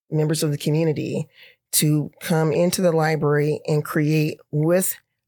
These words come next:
artists who are also community leaders, and to be able to point to something twenty years from now saying, "I created that with the library." A-, and we also, we also did,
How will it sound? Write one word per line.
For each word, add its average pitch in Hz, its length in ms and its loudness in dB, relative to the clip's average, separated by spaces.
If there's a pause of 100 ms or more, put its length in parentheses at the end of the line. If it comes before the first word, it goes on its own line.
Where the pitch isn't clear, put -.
(120)
artists 170 640 2
who 165 100 0
are 147 120 2
also 156 400 2
community 147 460 0
leaders, 151 580 0 (340)
and 160 460 2
to 151 600 2 (520)
be 165 260 0
able 175 140 0
to 147 400 2
point - 320 -2
to 190 80 2
something 156 760 0 (540)
twenty 165 300 2
years 170 240 2
from 165 140 2
now 143 420 0 (160)
saying, 143 340 0
"I 147 280 0
created 170 460 0
that 135 340 -4 (120)
with 143 180 -2
the 147 80 0
library." 143 640 -2 (680)
A-, - 200 -4
and 165 160 2
we 170 100 2
also, 175 220 -2
we 196 140 2
also 262 200 0
did, 220 280 2